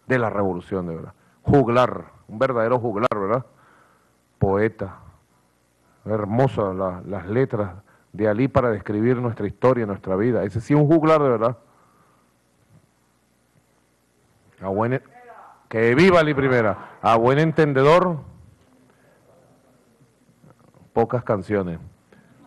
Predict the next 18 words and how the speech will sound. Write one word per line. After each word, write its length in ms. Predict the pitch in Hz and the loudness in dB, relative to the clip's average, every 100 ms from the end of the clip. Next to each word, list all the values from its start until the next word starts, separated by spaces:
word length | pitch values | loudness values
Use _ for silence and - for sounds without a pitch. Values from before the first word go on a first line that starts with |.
| - _ _ _ - | -20 _ _ _ 0
Anthony 640 | 190 208 202 202 196 190 - - | 2 2 4 4 6 4 -2 -8
Rafael 580 | 117 135 - 143 170 175 | 0 2 4 4 4 4
Coello 380 | 170 165 165 165 | 4 4 6 4
Bello, 360 | 156 120 98 - - _ _ _ _ - - _ _ _ _ _ _ - | 4 2 -4 -6 -18 _ _ _ _ -20 -20 _ _ _ _ _ _ -12
viceministro 800 | 117 - 120 120 147 156 170 175 | -8 -4 -2 0 2 0 -2 -2
para 400 | 156 139 135 127 | 0 4 4 4
la 200 | 123 120 | 4 4
organización 920 | 113 117 113 113 113 113 104 143 160 | 2 0 0 -2 -4 -6 -4 0 0
y 80 | 170 | 0
participación 760 | 151 123 123 113 104 107 127 | 0 -2 -6 -10 -6 -6 -4
de 100 | 135 | -2
la 60 | 135 | -2
juventud. 400 | 113 101 87 87 - _ _ _ _ _ _ _ | -2 -6 -8 -14 -16 _ _ _ _ _ _ _
Anthony. 480 | 107 117 92 85 85 _ _ _ _ _ - | -4 -4 -4 -10 -14 _ _ _ _ _ -2
Mervin 600 | 139 185 190 185 180 170 | 2 4 4 4 4 4
Enrique 580 | 143 135 147 180 185 170 | 4 4 4 2 4 4
Maldonado 800 | 160 143 127 127 156 170 170 - | 4 2 2 4 4 4 2 2
Urdaneta, 1040 | 165 151 131 120 120 123 151 143 101 85 | 4 4 2 2 4 4 4 2 0 -2